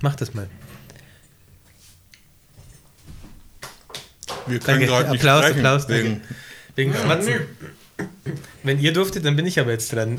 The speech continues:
Speaker 1: Also muss ich noch weiter erzählen.
Speaker 2: Mhm.
Speaker 1: Ich, äh, überleg grad, ob ich noch einen anderen Lifehack hab. Ja, ich, ich hab tatsächlich, das ist sogar ein, also ein Lifehack für Erwachsene, aber nur. <laughs> Jetzt aber nichts Perverses, keine Sorge.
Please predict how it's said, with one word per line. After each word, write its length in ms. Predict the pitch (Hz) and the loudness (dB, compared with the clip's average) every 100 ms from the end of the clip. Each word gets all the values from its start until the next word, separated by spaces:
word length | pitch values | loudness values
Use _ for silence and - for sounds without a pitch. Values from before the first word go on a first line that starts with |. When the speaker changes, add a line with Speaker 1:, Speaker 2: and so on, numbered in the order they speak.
| - | -4
Speaker 1:
Also 220 | 139 131 - | -2 -2 -4
muss 240 | - 135 147 | -4 0 2
ich 80 | 143 | 2
noch 120 | 123 | 4
weiter 220 | 151 143 | 2 2
erzählen. 420 | 113 120 117 143 - - - - | 0 0 0 0 -4 -18 -20 -10
Speaker 2:
Mhm. 220 | 127 143 | -6 -4
Speaker 1:
Ich, 220 | 165 120 117 | -4 -2 0
äh, 180 | 110 | 0
überleg 260 | 117 117 143 | 0 -2 -2
grad, 200 | 127 117 | -2 -2
ob 60 | 110 | -2
ich 80 | 113 | -2
noch 100 | 123 | -2
einen 80 | |
anderen 240 | 117 123 117 | 0 0 0
Lifehack 400 | 110 139 139 139 | -2 -2 -4 -4
hab. 180 | 139 - - - - - - | -6 -8 -18 -18 -18 -12 -2
Ja, 160 | 160 - - - - - | 0 -2 -14 -20 -10 -6
ich, 320 | 120 - - _ _ - | -6 -8 -14 _ _ -8
ich 100 | 127 | -6
hab 80 | 165 | -2
tatsächlich, 360 | 147 170 156 | -2 -2 -2
das 140 | 147 185 | -2 -2
ist 100 | 185 | -2
sogar 200 | 156 143 | 2 2
ein, 140 | 147 - | 2 2
also 200 | 139 131 | 0 2
ein 60 | 127 | 2
Lifehack 520 | 139 175 190 190 - - - - _ | 2 0 -2 -4 -10 -20 -20 -20 _
für 340 | - 151 139 - | 0 2 2 2
Erwachsene, 520 | 127 127 - 107 101 - - | 2 2 0 -4 -4 -8 -10
aber 160 | 107 107 | -6 -4
nur. 180 | 101 95 | -6 -8
<laughs> 1900 | - _ _ _ _ _ - - - _ _ _ - _ - - - - - | -16 _ _ _ _ _ -20 -20 -20 _ _ _ -20 _ -20 -20 -20 -20 -6
Jetzt 140 | 175 160 | 0 2
aber 180 | 151 165 | 2 0
nichts 200 | 151 - | 0 2
Perverses, 460 | 135 127 123 120 | 4 4 2 -2
keine 220 | - 123 | -2 -2
Sorge. 300 | 117 117 113 | 0 -2 -2